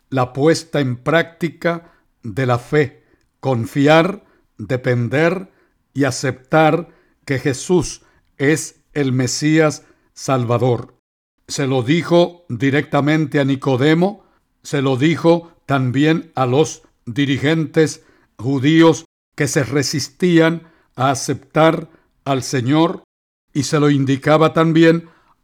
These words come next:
al pueblo en general que lo escuchaba en sus discursos al encontrarse con cada persona con quien podía hablar. Y de esa manera, entonces,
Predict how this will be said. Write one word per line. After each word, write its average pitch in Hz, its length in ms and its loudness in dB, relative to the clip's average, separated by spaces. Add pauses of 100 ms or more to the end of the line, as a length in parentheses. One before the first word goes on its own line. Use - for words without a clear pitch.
(160)
al 131 300 -2
pueblo 156 800 2
en 131 240 -2
general 131 600 0 (280)
que 139 120 -4
lo 135 140 0
escuchaba 156 920 0 (360)
en 135 160 -2
sus 117 240 -6
discursos 156 920 -4 (300)
al 139 160 -2
encontrarse 139 1160 -2 (400)
con 127 260 -4
cada 147 400 0
persona 160 800 0 (400)
con 131 260 -2
quien 147 540 -2 (160)
podía 151 640 0 (140)
hablar. 147 600 -2 (360)
Y 160 40 -4
de 165 100 0
esa 175 180 0
manera, 170 380 2
entonces, 160 720 -2